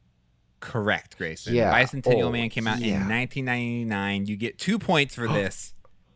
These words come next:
Speaker 1: uh, because A I Artificial Intelligence came out two years later in two thousand one.
Speaker 2: Was it the kind of thing where production started before Bicentennial Man, but then,
Speaker 1: Pro-,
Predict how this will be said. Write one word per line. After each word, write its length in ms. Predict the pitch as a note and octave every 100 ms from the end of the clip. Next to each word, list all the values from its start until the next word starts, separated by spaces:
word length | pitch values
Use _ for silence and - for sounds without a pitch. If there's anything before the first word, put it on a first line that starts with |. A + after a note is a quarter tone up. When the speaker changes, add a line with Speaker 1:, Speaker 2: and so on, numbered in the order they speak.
| _
Speaker 1:
uh, 180 | G#2 G#2
because 720 | G2 G#2 B2 A2 G#2 G2+ - - _ _ -
A 120 | A#2 A2+
I 260 | E3 E3
Artificial 560 | G2 A#2+ A#2 B2 - G#2+
Intelligence 540 | G#2 - A#3+ D#3+ B2
came 280 | - C#3+ A#2+ -
out 320 | A2+ - -
two 200 | - D#3+
years 380 | A#2+ A2 G2 F2+
later 380 | G#2+ C#3+ G2
in 100 | C#2
two 160 | E2 G#2
thousand 420 | F2 D#2 D#2 D2
one. 380 | E2 E2 - - _ _ _ _ _ _ -
Speaker 2:
Was 160 | G#2+ G#2
it 120 | B2
the 60 | -
kind 160 | C3+
of 60 | C3+
thing 120 | B2
where 80 | A#2
production 600 | F2 F#2 F#2 G#2 - D3
started 500 | C3 - D3+ D3+ D#3+
before 320 | D#3 D3 E3
Bicentennial 760 | D3+ D#3 D#3 D#3+ C#3+ D#3+ D#3+ D#3
Man, 320 | D#3 D#3+ E3+
but 180 | B2 -
then, 260 | F#2 F#2
Speaker 1:
Pro-, 80 | F2